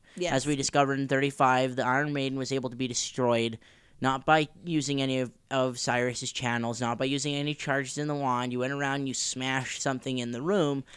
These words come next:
Speaker 1: And it
Speaker 2: and,
Speaker 1: destroyed
Speaker 2: and
Speaker 1: that,
Speaker 2: it
Speaker 1: yeah.
Speaker 2: in turn destroyed the Iron Maiden.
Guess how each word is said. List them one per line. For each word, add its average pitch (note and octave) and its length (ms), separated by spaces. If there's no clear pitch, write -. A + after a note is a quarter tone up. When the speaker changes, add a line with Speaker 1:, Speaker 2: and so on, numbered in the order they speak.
Speaker 1:
And F3+ 340
it C3+ 40
Speaker 2:
and, B2+ 400
Speaker 1:
destroyed D#3 420
Speaker 2:
and B2+ 200
Speaker 1:
that, A#2+ 80
Speaker 2:
it - 80
Speaker 1:
yeah. - 100
Speaker 2:
in C#3+ 180
turn D#3 420
destroyed C3 580
the A2+ 100
Iron B2 260
Maiden. C#3 400